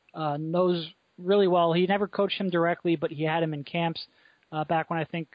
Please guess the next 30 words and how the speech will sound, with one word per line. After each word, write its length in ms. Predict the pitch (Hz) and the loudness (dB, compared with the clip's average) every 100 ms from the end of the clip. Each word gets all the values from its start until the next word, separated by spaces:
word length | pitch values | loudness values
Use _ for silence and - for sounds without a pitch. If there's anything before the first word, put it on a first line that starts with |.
| 170 | -4
uh, 300 | 156 151 151 - - | -2 0 -2 -8 -6
Exum 300 | 165 160 156 | -4 -2 -4
was 120 | 143 | -2
on 140 | 156 | -2
the 80 | 147 | -4
U 160 | 147 160 | -6 -4
seventeens. 640 | - 175 160 - 165 156 | -2 -4 -4 -6 -4 -4
I 60 | 143 | -4
think 200 | 156 - | -8 -10
he 120 | 147 | -10
practiced 480 | - 165 160 165 - | -4 -2 -2 -8 -8
with, 140 | 160 - - | -10 -10 -10
with, 180 | 151 - | -8 -6
uh, 240 | 147 143 131 _ _ _ - | -4 -4 -6 _ _ _ -8
the 60 | |
big 180 | 151 160 | -2 -2
club. 300 | - 160 139 - _ _ _ - | 0 0 0 -4 _ _ _ -4
So 120 | 214 | 0
it's, 160 | 196 - | 0 0
it's 160 | 247 - | -2 0
some, 200 | 233 226 233 175 | 2 2 0 -4
someone 300 | - 226 214 | 0 2 4
that 160 | 196 - _ | 2 -2 _
Brett 200 | 190 180 | -2 0
Brown 260 | 185 170 165 | 0 0 0
has 320 | 151 160 151 - - | 0 0 -2 -6 -8
some 120 | 156 | -4
definite 340 | 165 156 165 - | -2 -2 -4 -8
familiarity 560 | 156 147 156 170 180 | -6 -2 2 2 2
with. 160 | 180 190 | 2 0